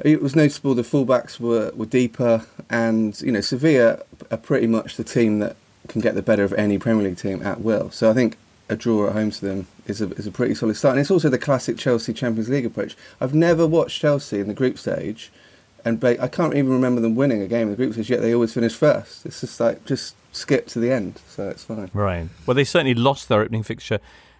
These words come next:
Speaker 2: uh, last season at home to a Spanish side, Valencia, in that case. The other game in the group, Group E, uh, Rennes, were held one one in France in their debut in this competition against another new side for the Champions League, Krasnodar.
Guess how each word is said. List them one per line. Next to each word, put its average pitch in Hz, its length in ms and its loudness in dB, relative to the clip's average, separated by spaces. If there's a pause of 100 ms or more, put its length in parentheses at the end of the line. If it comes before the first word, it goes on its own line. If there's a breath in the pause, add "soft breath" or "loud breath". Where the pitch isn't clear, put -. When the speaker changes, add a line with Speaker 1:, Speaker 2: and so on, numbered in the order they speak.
(140 soft breath)
Speaker 2:
uh, 95 180 -4
last 156 280 0
season 92 460 -6
at 92 100 -8
home 98 220 -6
to 92 260 -6
a 95 140 -8
Spanish 101 440 -8
side, 92 200 -4
Valencia, 110 500 -2 (420 soft breath)
in 131 280 2
that 101 320 -4
case. - 500 -4 (480)
The 117 80 -2
other 147 160 0
game 156 340 0
in 156 140 2
the 139 100 2
group, 165 460 2 (120)
Group 143 260 -2
E, 147 340 0 (380)
uh, 113 180 -2
Rennes, 156 440 2 (600)
were 104 100 -8
held 107 200 -2
one 120 180 2
one 117 280 4
in 117 120 -4
France 117 360 -2
in 110 200 -2
their 156 280 0
debut 139 440 0
in 90 100 -2
this 92 120 -6
competition 110 520 -4
against 123 260 -6
another 175 260 -2
new 101 160 -2
side 101 380 -2
for - 120 -10
the 95 60 -8
Champions 107 340 -6
League, 120 140 -4
Krasnodar. 123 840 0